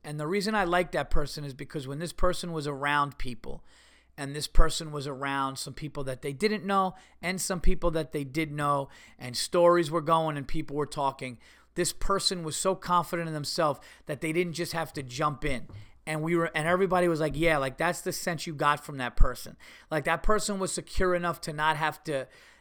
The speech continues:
have the attention on them. That person was secure enough to not have everything be about them. It, everything is insecurity. That's what it is. And it's, it's unhappy, insecure people. And the, the, the best advice I would give to somebody that is that way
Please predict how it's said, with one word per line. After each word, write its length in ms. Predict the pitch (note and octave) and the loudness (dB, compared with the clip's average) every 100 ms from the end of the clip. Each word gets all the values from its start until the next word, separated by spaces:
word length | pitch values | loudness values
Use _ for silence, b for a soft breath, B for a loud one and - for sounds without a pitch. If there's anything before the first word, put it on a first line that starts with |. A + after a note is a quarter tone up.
| - | -4
have 280 | D#3 D3+ C3+ | -2 -2 -2
the 140 | C#3+ | -6
attention 520 | C3 - E3+ - F3 | 0 2 4 2 -2
on 220 | D#3+ D#3 D3+ | -2 -4 -4
them. 220 | C#3+ C#3 B B | -10 -14 B B
That 160 | - C#3+ | -8 2
person 320 | C#3+ C3 - | 4 4 2
was 100 | E3+ | -6
secure 400 | - - F#3 E3 | -8 -6 -2 0
enough 240 | D#3+ D#3+ - | 0 -4 -6
to 120 | D#3+ | -6
not 200 | D3 D3 | -2 -2
have 140 | D3+ | -2
everything 400 | D3 D3+ D3 D3+ | -2 -4 -6 -8
be 140 | C#3 C#3+ | -6 -6
about 460 | A#2+ C3+ C3+ C3+ | -4 0 0 0
them. 340 | C3+ B2 A#2 A2+ b b b - | -6 -6 -8 -14 b b b -10
It, 140 | F3 | -2
everything 440 | F#3 F#3+ A3+ A3 G#3 | 0 2 0 0 0
is 140 | E3 | 0
insecurity. 680 | F3+ - D3+ E3+ D3 A#2+ - b b b - | -2 -6 -6 -4 -4 -6 -12 b b b -4
That's 240 | E3+ E3+ | -2 2
what 160 | G3 F#3 | 2 2
it 80 | F3 | 2
is. 280 | B2 - - | -2 -6 -10
And 140 | C#3 | -8
it's, 200 | C#3+ C3 - | -6 -8 -8
it's 200 | D3 - | -8 -4
unhappy, 560 | D#3+ F3 D#3+ E3 - D#3 | -4 -2 -2 -2 -2 -6
insecure 500 | D#3 - D3+ - D#3 | -6 -8 -8 -4 -4
people. 440 | - D#3+ D#3 D3 - | -2 -2 -2 -6 -8
And 240 | C#3+ C#3+ | -10 -10
the, 60 | C3+ | -10
the, 200 | C#3 B2+ - | -10 -12 -8
the 100 | - | -8
best 420 | - F3+ F#3+ - | -4 0 0 0
advice 360 | F3 E3+ F3 F3+ | -2 0 0 -2
I 60 | |
would 160 | D#3 C#3 | -4 0
give 160 | F#3 - | -2 -2
to 80 | |
somebody 280 | D3 F3 E3 | -8 -6 -4
that 140 | D3 D3+ | -2 -2
is 160 | F3+ | -2
that 220 | D3+ C#3+ | -2 -4
way 320 | C3+ C3 B2+ | -4 -4 -4